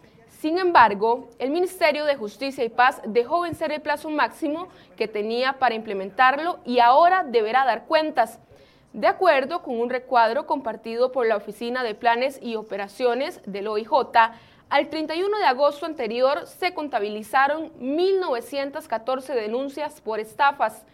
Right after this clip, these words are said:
En la información se destaca la estafa informática y suplantaciones de páginas electrónicas,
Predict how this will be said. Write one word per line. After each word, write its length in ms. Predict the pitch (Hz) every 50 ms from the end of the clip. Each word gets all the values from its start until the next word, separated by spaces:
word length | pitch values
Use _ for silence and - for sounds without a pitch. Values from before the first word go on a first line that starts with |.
| _ _ _ _ _ _ _ _ _ _ _ _ _
En 160 | - 226 226
la 60 | 226
información 640 | 220 226 226 220 214 214 214 - - 262 240 247 311
se 120 | 320 359
destaca 560 | 311 254 226 220 214 - 233 233 233 - 269 254
la 80 | 233
estafa 340 | 208 - - 233 226 226 262
informática 800 | 247 240 - 208 220 240 247 254 - - 320 320 - 349 349 349 -
y 100 | 311 339
suplantaciones 800 | 330 - 320 311 285 247 233 - 208 214 - 247 247 269 285 247
de 80 | 226
páginas 420 | 226 - 240 254 262 277 262 269 277 -
electrónicas, 840 | 240 226 208 208 - 294 294 254 240 254 247 311 320 349 339 -